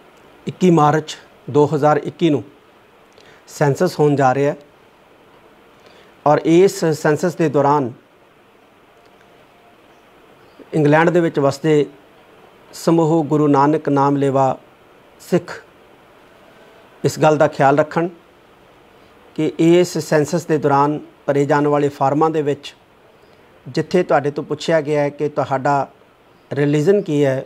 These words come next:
ਉੱਥੇ ਤੁਸੀਂ ਸਿੱਖ ਭਰਨਾ ਹੈ। ਜਿੱਥੇ ਪੁੱਛਿਆ ਗਿਆ ਹੈ ਕਿ ਤੁਹਾਡੀ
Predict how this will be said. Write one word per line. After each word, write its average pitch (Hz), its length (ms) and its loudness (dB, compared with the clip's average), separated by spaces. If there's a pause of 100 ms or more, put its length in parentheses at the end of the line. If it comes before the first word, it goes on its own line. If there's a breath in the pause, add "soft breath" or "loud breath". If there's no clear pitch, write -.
ਉੱਥੇ 143 220 -6
ਤੁਸੀਂ 156 280 -4
ਸਿੱਖ 202 320 -4
ਭਰਨਾ 131 320 0
ਹੈ। 143 100 -4 (1160 soft breath)
ਜਿੱਥੇ 139 240 -4
ਪੁੱਛਿਆ 185 380 2
ਗਿਆ 156 220 2
ਹੈ 147 80 2
ਕਿ 147 200 -6
ਤੁਹਾਡੀ 147 380 -4